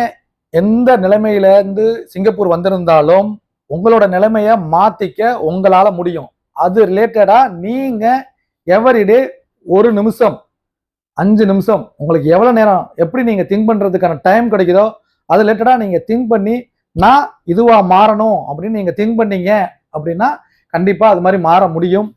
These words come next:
அதுக்கான வழிகள் நிறைய, யூனிவர்ஸ் அப்படிங்கிறது உல-, யூனிவர்ஸ்னு உங்களுக்கு தெரியும். நம்ம கேட்க கேட்க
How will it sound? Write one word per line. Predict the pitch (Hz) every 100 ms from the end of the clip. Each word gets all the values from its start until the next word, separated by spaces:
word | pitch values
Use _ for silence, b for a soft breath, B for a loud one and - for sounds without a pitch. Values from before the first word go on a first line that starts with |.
| _ _ _
அதுக்கான | 151 180 180 165
வழிகள் | 170 220 240 233 135
நிறைய, | 147 185 233 247 240 - b b b
யூனிவர்ஸ் | 196 269 285 - 262
அப்படிங்கிறது | - 190 196 202
உல-, | 185 214 226 175
யூனிவர்ஸ்னு | 165 240 262 247 240
உங்களுக்கு | 202 160
தெரியும். | 180 185 175 - _ _ _ -
நம்ம | 180
கேட்க | 175 233 262 254
கேட்க | 190 208